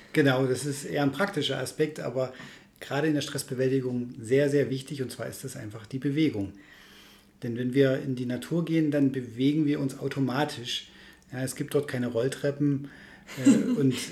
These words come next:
Speaker 1: ähm, wir sind einfach dort unterwegs, ja, müssen irgendwo hinkommen und diese Form der Bewegung, die baut natürlich Stress ab, weil wir in dem Moment letztendlich auch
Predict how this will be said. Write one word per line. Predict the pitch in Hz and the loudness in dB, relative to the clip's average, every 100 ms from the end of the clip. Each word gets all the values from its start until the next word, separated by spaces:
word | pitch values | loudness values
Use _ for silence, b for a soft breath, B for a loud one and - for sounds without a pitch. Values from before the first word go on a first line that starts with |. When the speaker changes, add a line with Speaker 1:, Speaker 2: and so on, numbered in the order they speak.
| - | -8
Speaker 1:
ähm, | 147 135 127 127 135 123 | -4 -2 -2 -4 -8 -2
wir | 139 139 | 0 2
sind | 165 165 | 2 0
einfach | 147 139 | -2 -4
dort | - 147 151 - - - - - | 0 2 2 0 -12 -20 -20 -6
unterwegs, | 147 139 127 113 101 117 139 175 - - | 0 0 0 -6 -6 0 0 0 -8 -8
ja, | 127 | -2
müssen | 135 131 147 | 0 0 -2
irgendwo | 143 123 | -6 -6
hinkommen | 117 156 165 165 | -6 -4 -4 -4
und | 135 123 - B B B - | -4 -6 -8 B B B -6
diese | 160 170 | -2 -2
Form | 175 160 156 | -2 0 2
der | 147 | 2
Bewegung, | 131 123 135 147 170 165 - B B B B - - - _ _ - - - - | 0 2 2 4 2 0 -8 B B B B -20 -20 -20 _ _ -20 -20 -10 0
die | 143 | 0
baut | 123 120 123 | 4 2 2
natürlich | 139 - 143 139 | -2 -2 -4 -4
Stress | - 143 | -2 -2
ab, | 123 110 117 | -2 -6 -8
weil | 120 110 | -6 0
wir | 123 123 - - - _ _ _ _ - | 2 2 -2 -10 -20 _ _ _ _ -2
in | 143 | -2
dem | 127 139 | 2 4
Moment | 151 147 147 | 6 6 4
letztendlich | 143 135 - 131 123 131 - - - - - _ - - _ _ | 2 0 -2 -6 -2 -4 -4 -14 -20 -20 -20 _ -20 -20 _ _
auch | 127 127 - - | -4 -2 -4 -12